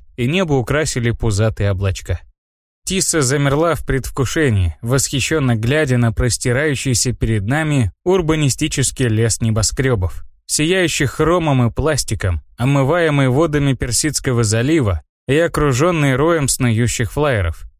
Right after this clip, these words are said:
Сегодня их количество пополнилось машинами гостей Дестиваля. Я же смотрел дальше, за пределы мегаполиса, на бескрайнюю Рубль-Хали, что в переводе с арабского значит "пустынная четверть мира". Хорошее название для Лохарийской пустыни,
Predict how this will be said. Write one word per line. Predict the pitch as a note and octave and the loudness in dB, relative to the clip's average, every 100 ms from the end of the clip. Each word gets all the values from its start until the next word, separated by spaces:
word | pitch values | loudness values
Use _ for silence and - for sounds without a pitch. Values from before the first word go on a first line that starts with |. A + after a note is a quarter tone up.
| _ | _
Сегодня | - F3 G#3 E3 D3 | -2 0 0 2 0
их | |
количество | - B2+ D#3 - C3+ C3+ B2+ | 0 -2 -2 -2 -2 0 -2
пополнилось | A#2 G#2+ D3 C#3+ B2 A#2+ - | -2 -2 -2 2 2 2 0
машинами | A2+ - C#3 B2 A2 | 0 0 0 2 2
гостей | G2 F#2 - A#2 | 0 -2 -2 0
Дестиваля. | G#2+ - B2 B2+ G#2+ D#2+ - _ _ _ _ | 0 0 0 0 0 -4 -10 _ _ _ _
Я | A#2 D#3+ | 0 0
же | E3 C#3 | 2 0
смотрел | - C3 A#2+ C3 B2 | 0 0 0 2 2
дальше, | A#2+ E3 C#3+ - | 0 0 -2 -2
за | G#2 G2+ | 0 0
пределы | - A2+ A2+ A2+ | 0 0 2 2
мегаполиса, | A2 A2 A#2 - D#3+ G#2 - F2 - - - | 0 0 0 0 2 2 -2 -4 -8 -16 -4
на | A#2+ C3 | -2 0
бескрайнюю | A#2 A2 - F3 F3 D3+ C#3+ | -2 -2 -2 -2 -2 -2 0
Рубль-Хали, | C3 C#3+ C3+ B2 G#2 C3+ C#3 A#2 E2 _ _ | 0 0 0 -2 -2 -4 -2 -2 -4 _ _
что | - - D#3+ | -16 -2 -2
в | - | 0
переводе | B2 B2+ C#3+ A#2 | -2 2 2 2
с | G#2 | 0
арабского | B2 E3+ E3 - C3 B2 | 0 -2 -4 -2 0 2
значит | A2 C#3 - A#2+ - - _ | 2 0 -2 -4 -6 -18 _
"пустынная | - G#2+ - E3 C3+ B2 A#2 | -2 -2 0 0 2 2 0
четверть | - C3 A#2 A2+ - | -2 -2 -2 -2 0
мира". | A#2+ B2+ G#2 D#2 - - _ _ _ _ _ | 2 2 2 -2 -8 -20 _ _ _ _ _
Хорошее | - D3+ A3 G#3+ F3 | -8 -2 0 0 0
название | D#3+ D#3 D#3 F#3 D#3+ | 0 0 2 2 0
для | C3 C#3+ | 0 0
Лохарийской | C#3 - C#3+ D3+ - C#3 | 0 0 0 0 0 -2
пустыни, | - C#3 - F3 A#2 E2 | 0 0 0 0 0 -2